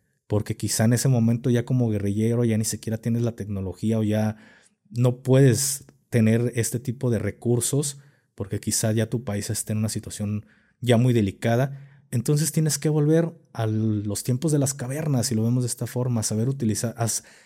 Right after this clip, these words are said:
inclusive hasta poder iniciar una fogata sin la necesidad de tener un encendedor, güey. Hacerlo desde lo más rústico, desde lo más básico posible, debes de saber dominar a la perfección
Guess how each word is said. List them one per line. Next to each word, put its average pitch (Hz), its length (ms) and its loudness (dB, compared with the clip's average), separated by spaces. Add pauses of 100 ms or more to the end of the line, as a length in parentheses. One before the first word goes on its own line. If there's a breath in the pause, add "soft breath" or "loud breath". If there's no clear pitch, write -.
(120 loud breath)
inclusive 131 640 2
hasta 107 420 -2 (220)
poder 123 520 2
iniciar 113 520 0
una 127 160 2
fogata 117 880 -2
sin 107 240 2
la 107 160 4
necesidad 104 640 0 (120)
de 104 120 -6
tener 104 220 0
un 107 140 2
encendedor, 92 640 -2
güey. - 160 -16 (400)
Hacerlo 104 360 0
desde 117 280 4
lo 95 120 2
más 107 440 0 (320 soft breath)
rústico, 127 600 2
desde 104 200 0
lo 95 100 -2
más 110 260 -2
básico 127 540 0
posible, 120 580 2 (380 loud breath)
debes 110 220 4
de 120 80 2
saber 107 400 -2 (240)
dominar 123 520 6
a 123 60 2
la 139 160 2
perfección 117 640 -2